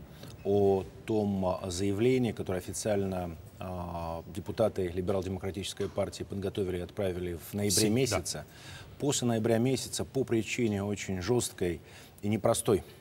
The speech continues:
Speaker 1: а, политической программы, вещей в политической жизни страны, ам, я лично упустил это из виду. То есть были другие приоритеты. Соответственно,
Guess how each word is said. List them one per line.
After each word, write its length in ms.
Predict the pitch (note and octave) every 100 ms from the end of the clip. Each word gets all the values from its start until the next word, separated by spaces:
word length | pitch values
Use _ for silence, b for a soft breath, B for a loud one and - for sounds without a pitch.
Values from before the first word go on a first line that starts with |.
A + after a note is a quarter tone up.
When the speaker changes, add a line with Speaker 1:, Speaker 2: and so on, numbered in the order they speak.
| - -
Speaker 1:
а, 220 | G2+ G2
политической 680 | - G2 - B2+ G#2+ - G2+
программы, 720 | G2 G2 F#2+ F#2 F2+ F2 E2+ D2+
вещей 380 | D#2+ F#2 - G#2
в 60 |
политической 520 | - F#2+ F2+ F#2+ - G2
жизни 280 | F#2+ F2+
страны, 480 | F#2 - G2 G2 F2+ B B B B -
ам, 440 | G#2+ G2+ F#2 F2+ - - - -
я 220 | G2 B2 D#3
лично 260 | C#3+ -
упустил 420 | B2 B2 - G#2
это 160 | F2 F2+
из 120 | D#2+
виду. 220 | D#2 D2 C#2
То 140 | - G#2
есть 400 | G#2 - - -
были 220 | G2 A2+
другие 340 | G#2 G#2 G2
приоритеты. 640 | F#2 F2 F2 - D#2+ C#2+ D2+ - B B B B B B B B
Соответственно, 920 | - A#2 A#2+ D#3 - C#3+ B2 A2 G#2